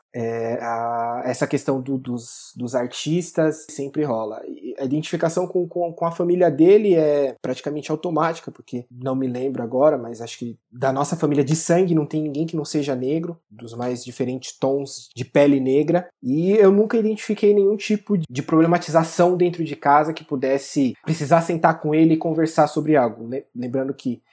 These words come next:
ele ainda tem quatro anos, então ainda não, não gerou esse tipo de, de conversa. Mas é essencial pra esse momento, pra que, quando esse momento chegue, a gente esteja preparado pra conversar,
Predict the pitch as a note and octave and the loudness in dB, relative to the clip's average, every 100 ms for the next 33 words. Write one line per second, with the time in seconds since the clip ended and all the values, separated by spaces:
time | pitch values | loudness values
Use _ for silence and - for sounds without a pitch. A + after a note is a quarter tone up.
0 | _ _ - B2 B2+ A#2+ B2+ - _ _ | _ _ -8 -4 -4 -4 -8 -12 _ _
1 | - C3 F#3+ F#3+ G#3 G3+ F3 C#3+ C3 B2 | 2 2 6 8 10 10 8 4 -2 -4
2 | D3 D3+ D3+ C3+ C#3 C#3+ C#3+ D3+ D3+ C#3+ | 0 0 0 -2 -4 -2 -2 -2 -2 -2
3 | D3+ D#3 C#3 C#3 D3+ - C#3 - C#3 - | 0 2 4 4 2 0 -8 -8 -10 -8
4 | C#3+ - C#3 C3 B2+ C3+ C3+ C3 B2+ B2 | -10 -8 -10 -10 -6 -4 -2 -2 -4 -6
5 | - - D3+ B2+ A2 G#2 - G#2 B2 C3+ | -6 -2 -2 0 -4 -6 -12 -6 0 4
6 | C#3+ D3+ D#3 E3+ F#3 - E3+ E3 G#3 E3 | 6 6 6 2 0 2 4 6 4 2
7 | - D3+ C#3+ E3 E3+ F#3+ F3 E3 F3 G#3 | -2 0 2 2 2 2 2 2 0 -2
8 | - D#3+ D3 - - B2+ D3+ D#3+ - D#3+ | -4 -4 -6 -6 -12 -4 -4 -2 -2 0
9 | D#3 D#3+ D#3+ - D3+ D#3 F3 F3+ F3+ E3+ | 0 -2 -4 -2 2 2 0 -2 -4 -4
10 | F3+ - F3+ F3 F#3 F#3 F#3+ F3+ E3+ D#3 | -10 -4 0 0 -2 -2 2 4 4 4
11 | - C3+ D3+ C#3+ C#3+ - D3 | -2 -8 -8 -6 -6 -2 0